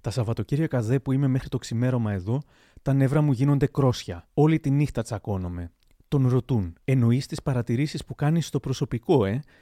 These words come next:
Δεν μπορώ να διανοηθώ ότι τσακώνεσαι με πελάτες». «Και βέβαια τσακώνομαι. Ξέρεις πόσες μπουνιές και κλωτσιές έχω ρίξει σε πελάτες που δεν σέβονται; Άνθρωπος είμαι. Δεν θέλω πολύ.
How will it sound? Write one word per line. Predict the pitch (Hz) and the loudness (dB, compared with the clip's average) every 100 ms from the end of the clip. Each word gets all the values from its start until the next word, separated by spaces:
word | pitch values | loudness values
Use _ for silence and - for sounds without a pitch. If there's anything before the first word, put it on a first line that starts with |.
| - | -10
Δεν | 143 | -2
μπορώ | 143 147 | 4 4
να | 131 | 4
διανοηθώ | 110 113 110 101 - 113 95 - | 2 0 0 -2 -2 -2 -4 -4
ότι | 123 120 | -4 -4
τσακώνεσαι | 117 - 113 107 123 | -6 -2 0 0 -2
με | 107 | -2
πελάτες». | 110 101 98 - 131 - - _ _ | -2 -2 -4 -4 -6 -8 -20 _ _
«Και | 156 | 0
βέβαια | 151 160 120 | 4 4 2
τσακώνομαι. | 110 117 - 104 95 92 90 - _ _ _ | -2 -4 -4 -4 -2 -4 -6 -10 _ _ _
Ξέρεις | - 143 135 - | -2 0 0 -2
πόσες | 135 123 123 | -4 -2 -4
μπουνιές | 107 123 123 123 120 | -2 0 2 2 0
και | 127 | -6
κλωτσιές | - 120 - - 127 113 - | -4 -4 -6 -4 -4 -4 -6
έχω | 120 - 117 | -6 -4 -2
ρίξει | 120 - 123 | -2 -4 -10
σε | 123 | -6
πελάτες | 123 120 117 - | -4 -2 -2 -6
που | - | -6
δεν | 113 | -6
σέβονται; | 113 170 120 107 98 87 _ _ _ _ | -2 -2 0 -2 -4 -8 _ _ _ _
Άνθρωπος | - 175 - 110 107 - | -2 -2 0 -6 -6 -6
είμαι. | 98 92 92 _ _ _ _ | -6 -4 -8 _ _ _ _
Δεν | 123 151 | -2 0
θέλω | - 123 107 | 0 0 0
πολύ. | - 95 110 160 | -2 -4 -2 -4